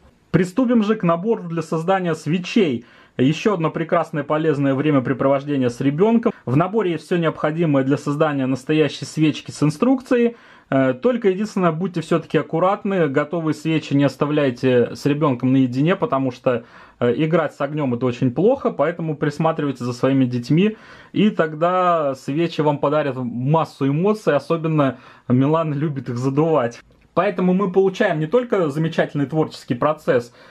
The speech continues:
но и готовую свечку, которую можно использовать по назначению, освещать квартиру, выглядит она очень красиво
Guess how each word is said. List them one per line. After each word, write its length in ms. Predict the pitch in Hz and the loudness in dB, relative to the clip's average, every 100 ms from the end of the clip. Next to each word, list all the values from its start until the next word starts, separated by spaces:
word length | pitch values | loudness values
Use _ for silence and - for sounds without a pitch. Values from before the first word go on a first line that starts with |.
| - | -6
но 300 | 127 139 220 | 2 4 4
и 320 | 220 202 180 151 | 2 -2 -2 0
готовую 640 | 127 156 190 196 175 147 | 0 0 0 0 0 -2
свечку, 500 | - 139 208 - 156 | 0 0 0 -2 -4
которую 380 | 139 127 165 143 | -2 0 -2 0
можно 260 | 151 139 | 0 0
использовать 420 | 127 151 143 123 | -2 -2 0 0
по 80 | 123 | 0
назначению, 760 | 127 120 131 127 151 165 156 139 - - - | -2 0 -2 0 0 2 2 0 -6 -20 -4
освещать 540 | 120 120 135 131 143 | -2 -2 -4 -2 -4
квартиру, 640 | - 135 123 - 165 190 147 | 0 -2 -2 -4 -2 0 0
выглядит 360 | 127 143 123 120 | 0 0 0 2
она 180 | 127 | 2
очень 280 | 127 123 131 | 2 0 -2
красиво 640 | 123 123 123 180 175 135 | 0 -2 -2 -2 0 0